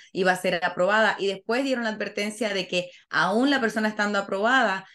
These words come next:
la última inspección, por decir así, le van a llevar a cabo cuando entraran acá a los Estados Unidos en el puerto de entrada. Esto siempre se advirtió,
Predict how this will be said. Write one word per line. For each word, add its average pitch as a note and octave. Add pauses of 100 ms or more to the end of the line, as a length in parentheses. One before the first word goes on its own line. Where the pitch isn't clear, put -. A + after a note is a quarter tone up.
(220)
la F3+
última C#4
inspección, G#3+
por G#3+
decir F#3+
así, A3
le F3+
van F3+
a F#3
llevar F#3+
a F#3
cabo G3
cuando F3
entraran F3
acá E3
a -
los E3+
Estados D#3+
Unidos F#3+
en F3
el -
puerto F3
de F3
entrada. D#3 (180)
Esto F3
siempre C4+
se D4
advirtió, A#3